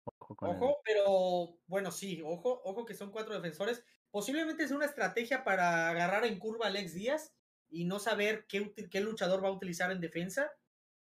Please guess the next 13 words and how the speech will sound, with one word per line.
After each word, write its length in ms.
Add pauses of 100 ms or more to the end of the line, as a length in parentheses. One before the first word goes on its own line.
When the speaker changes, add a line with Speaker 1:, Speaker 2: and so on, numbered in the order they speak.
Speaker 2:
Eh, 280
yo 140
en 100
ocasiones 720
aplico 320
esa 140
estrategia, 540
agarro 260
más 220
defensores, 760 (140)
porque 200
al 80
final 440